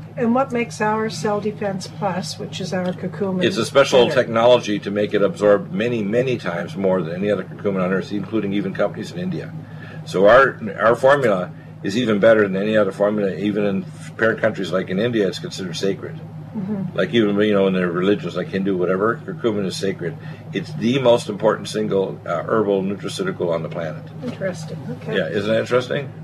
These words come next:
Speaker 1: It is. Uh, Bill, I talked with Beth.
Speaker 2: Yeah.
Speaker 1: Beth is,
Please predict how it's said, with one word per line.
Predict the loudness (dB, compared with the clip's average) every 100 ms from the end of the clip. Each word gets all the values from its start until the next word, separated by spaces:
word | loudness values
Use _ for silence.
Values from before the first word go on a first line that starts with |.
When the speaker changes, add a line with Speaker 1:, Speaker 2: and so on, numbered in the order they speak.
| 2
Speaker 1:
It |
is. | 4 4 2
Uh, | -4
Bill, | -2 0 2
I | 0 -4
talked | -4 -4 -2 -4
with | -4
Beth. | -4 -2 -4 -6 -14 -6
Speaker 2:
Yeah. | -4 -2
Speaker 1:
Beth | -4 -4 -4
is, | -6 -6